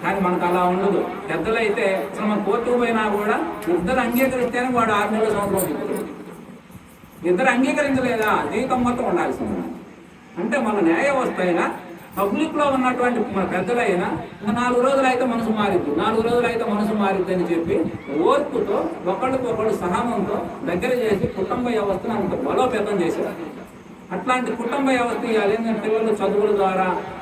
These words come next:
స్త్రీలు కూడా బ్రహ్మాండంగా అన్ని రంగాల్లో రాణిస్తున్నారు. వాస్తవాన్ని రాణించాలి, తప్పేం లేదు. ఎందుకంటే ఎవరు ఏ పని చేసినా చేయొచ్చు, కానీ దానివల్ల,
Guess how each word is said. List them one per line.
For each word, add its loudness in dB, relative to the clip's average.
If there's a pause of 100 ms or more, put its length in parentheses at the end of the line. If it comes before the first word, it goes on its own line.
స్త్రీలు 0
కూడా 4
బ్రహ్మాండంగా 0
అన్ని 2
రంగాల్లో 2
రాణిస్తున్నారు. -2
వాస్తవాన్ని -2
రాణించాలి, 0
తప్పేం -2
లేదు. 2
ఎందుకంటే 0 (640)
ఎవరు 0
ఏ 4
పని -2
చేసినా 0
చేయొచ్చు, 0 (220)
కానీ -2
దానివల్ల, 2